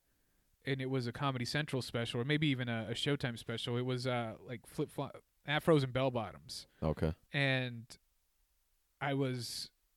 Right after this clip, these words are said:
Speaker 1: that was the first comedy I watched, and I remember just being like, "What?" Like, I didn't, what, what, this, what he was
Speaker 2: What's he
Speaker 1: doing was so
Speaker 2: doing?
Speaker 1: alien. Like, it was
Speaker 2: Yeah.
Speaker 1: like, he was, like, pretending to have, like, the, uh,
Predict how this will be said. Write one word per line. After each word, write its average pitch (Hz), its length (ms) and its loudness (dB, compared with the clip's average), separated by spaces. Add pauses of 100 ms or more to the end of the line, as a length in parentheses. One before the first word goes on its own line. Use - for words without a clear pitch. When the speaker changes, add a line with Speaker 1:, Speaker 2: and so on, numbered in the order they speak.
(400)
Speaker 1:
that 147 200 0
was 165 120 4
the - 80 0
first - 520 0 (220)
comedy 127 300 -2
I 117 40 0
watched, 131 320 -2
and 135 40 -2
I 127 40 -4
remember 139 200 -2
just 127 220 -4
being 123 180 -6
like, 110 280 -6
"What?" 120 320 -14 (180)
Like, 123 180 -6
I 127 120 0
didn't, 135 300 -4
what, 135 100 -2 (240)
what, 156 160 2
this, 156 280 0
what 170 100 0
he 190 60 4
was 180 120 8
Speaker 2:
What's - 100 -2
he 202 60 8
Speaker 1:
doing 208 140 8
was 147 140 6
so 131 80 10
Speaker 2:
doing? 135 240 10
Speaker 1:
alien. 147 440 6
Like, 143 200 0
it 160 80 2
was 165 180 6
Speaker 2:
Yeah. 165 80 8
Speaker 1:
like, 143 300 4 (920)
he 180 180 6
was, 175 200 8
like, 135 180 2
pretending 151 400 -2
to 120 80 0
have, 127 460 -2
like, 113 260 -2
the, 110 280 -2
uh, 104 240 -2